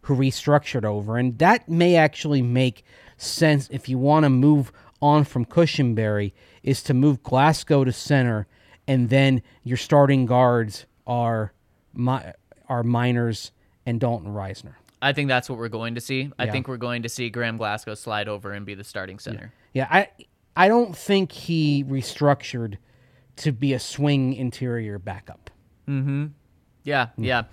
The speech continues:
Speaker 2: Next one from Broncos Only says, "At the end of the pod yesterday, it came up that the Broncos didn't send a single player to the Pro Bowl in forty plus years.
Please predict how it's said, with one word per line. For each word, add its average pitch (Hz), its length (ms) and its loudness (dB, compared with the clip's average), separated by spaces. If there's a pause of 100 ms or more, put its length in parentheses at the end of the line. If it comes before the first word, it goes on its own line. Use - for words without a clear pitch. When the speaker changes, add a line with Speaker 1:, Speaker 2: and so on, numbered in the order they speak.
(240)
Speaker 2:
Next 180 180 0
one 220 100 -2
from 202 100 -12
Broncos 190 340 2
Only 247 180 -2
says, 202 220 -6
"At 196 100 -4
the 202 100 -4
end 233 140 0
of 254 40 -16
the 262 80 -4
pod 202 360 4
yesterday, 131 380 -2
it 139 40 -4
came 165 180 -4
up 196 140 -4
that 175 120 -8
the 151 60 -8
Broncos 151 440 -4
didn't 170 300 -4
send 185 260 -4
a 160 40 -6
single 175 320 -8
player 156 280 -2
to 165 100 -8
the 147 100 -10
Pro 131 200 -2
Bowl 131 180 -4
in 123 80 -6
forty 127 300 -6
plus 123 320 -4
years. 120 320 -4